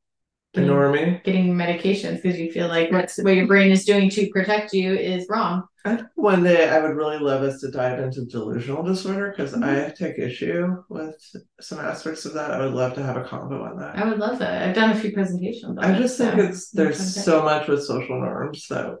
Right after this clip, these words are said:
Speaker 2: and
Speaker 1: Oh,
Speaker 2: cultural norms
Speaker 1: yeah,
Speaker 2: that
Speaker 1: yeah.
Speaker 2: need to be
Speaker 1: It's a
Speaker 2: considered.
Speaker 1: very, it's so trauma, it's delu-, I mean, all of
Speaker 2: I just
Speaker 1: dissociative
Speaker 2: say
Speaker 1: is
Speaker 2: that.
Speaker 1: trauma. <laughs>
Speaker 2: I've thrown enough things across the room, so I won't throw my phone, but
Speaker 1: <sighs> Yeah.
Speaker 2: I,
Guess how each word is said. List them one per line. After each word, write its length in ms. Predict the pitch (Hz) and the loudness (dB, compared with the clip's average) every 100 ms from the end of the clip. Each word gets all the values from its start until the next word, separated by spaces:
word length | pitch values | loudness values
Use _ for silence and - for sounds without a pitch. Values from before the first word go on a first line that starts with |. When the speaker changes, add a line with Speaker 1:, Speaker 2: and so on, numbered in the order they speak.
| - | -8
Speaker 2:
and 140 | 127 | -6
Speaker 1:
Oh, 40 | |
Speaker 2:
cultural 420 | - 117 - 135 127 | -2 -4 -2 -4 -2
norms 300 | 123 123 135 | -4 -4 -4
Speaker 1:
yeah, 220 | 262 262 | -4 -4
Speaker 2:
that 200 | 117 113 | -4 -4
Speaker 1:
yeah. 80 | 127 | -6
Speaker 2:
need 100 | - | -8
to 120 | - | -10
be 280 | 131 135 135 | -8 -8 -6
Speaker 1:
It's 180 | 226 226 | -4 0
a 40 | 285 | 0
Speaker 2:
considered. 100 | 285 285 | 0 0
Speaker 1:
very, 140 | 269 233 | 0 0
it's 180 | 233 | -2
so 180 | - 269 | 0 0
trauma, 720 | - 233 226 220 208 208 208 185 - _ | 0 2 4 4 2 0 -2 -6 -10 _
it's 320 | 208 208 - 190 | -6 -6 -14 -16
delu-, 340 | - 208 220 196 | -4 -2 0 -2
I 80 | 202 | -2
mean, 200 | 202 196 | -2 -2
all 420 | 202 214 214 202 | 0 4 4 2
of 100 | 185 | 0
Speaker 2:
I 20 | |
just 200 | 180 185 | -4 -2
Speaker 1:
dissociative 240 | 175 165 | -2 -2
Speaker 2:
say 280 | 160 170 110 | -2 -2 -2
Speaker 1:
is 120 | 185 | -4
Speaker 2:
that. 80 | - - | -8 -12
Speaker 1:
trauma. 440 | - 165 165 180 - | -8 -6 -4 -6 -2
<laughs> 300 | 233 - - | -4 -4 -2
Speaker 2:
I've 180 | 160 160 | -2 4
thrown 240 | 185 170 | 6 6
enough 240 | 147 135 131 | 6 4 4
things 220 | 123 123 | 0 -2
across 300 | - 147 - | -4 -8 -6
the 100 | - | -6
room, 220 | 117 - | -4 -6
so 200 | - 147 | -6 -4
I 40 | |
won't 340 | 147 143 127 - | -4 -4 -6 -4
throw 220 | 139 135 | -4 -2
my 180 | 127 131 | -4 -4
phone, 280 | 131 131 135 | -4 -4 -4
but 140 | 143 | -2
Speaker 1:
<sighs> 580 | 247 262 240 226 214 202 | 4 4 6 4 4 0
Yeah. 260 | 165 156 165 - - | -2 -4 -6 -10 -4
Speaker 2:
I, 180 | 175 | -4